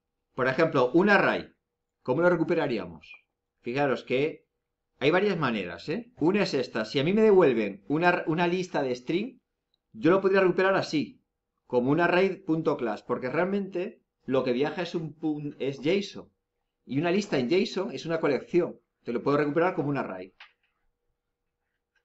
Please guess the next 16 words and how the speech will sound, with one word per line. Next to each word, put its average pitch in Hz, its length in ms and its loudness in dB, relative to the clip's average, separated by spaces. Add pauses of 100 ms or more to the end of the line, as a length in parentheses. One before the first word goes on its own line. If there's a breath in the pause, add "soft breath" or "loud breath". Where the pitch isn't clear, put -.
(540)
O 214 200 8
lo 196 140 4
puedo 170 140 6
recuperar 190 380 4
como 170 120 2
una 160 120 4
lista, 120 260 -2
que 110 80 -2
es 113 60 -12
este - 120 -8
ejemplo. 101 420 -6
Entonces 117 280 -12
hay 120 80 -8
que 131 60 -4
hacer 135 200 -6
aquí, 165 420 -4